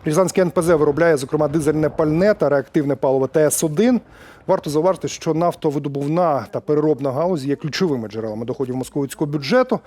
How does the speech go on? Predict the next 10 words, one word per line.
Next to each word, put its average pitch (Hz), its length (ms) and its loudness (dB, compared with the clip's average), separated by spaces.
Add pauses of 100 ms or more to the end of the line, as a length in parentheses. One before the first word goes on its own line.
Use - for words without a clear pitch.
(220)
Експорт - 420 -4
сировини 139 420 -4
забезпечує 135 480 -6
близько 143 240 -6
сорока 151 480 -2
відсотків 131 720 -4
доходів 127 400 -6
путінської 120 520 -10
держави, 131 360 -4
що 139 260 -8